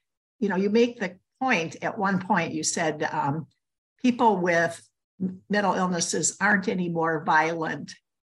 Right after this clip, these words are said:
than anybody else, you know, in the general population. And I'm thinking to myself, you know, as I'm thinking of the damage to our home and how terrified we were at times of Jim,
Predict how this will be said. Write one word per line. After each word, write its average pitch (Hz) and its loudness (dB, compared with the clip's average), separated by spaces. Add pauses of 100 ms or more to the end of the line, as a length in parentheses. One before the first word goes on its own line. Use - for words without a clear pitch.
(120)
than 170 -4
anybody 165 0
else, 120 -2
you 151 -8
know, 123 -6
in 139 -8
the 151 -8
general 156 -4
population. 160 -4 (680)
And 185 0
I'm 175 2
thinking 185 -6
to - -8
myself, 160 0
you 175 -6
know, 147 -2 (260)
as - -8
I'm 156 -8
thinking 185 -2
of 151 -2 (420)
the - -8 (100)
damage 208 2
to 202 -2
our 170 4
home 180 2
and 156 -2
how 165 -6
terrified 226 0
we 170 -2
were 190 0 (440)
at 165 -4
times 170 -4
of 151 -6
Jim, 190 2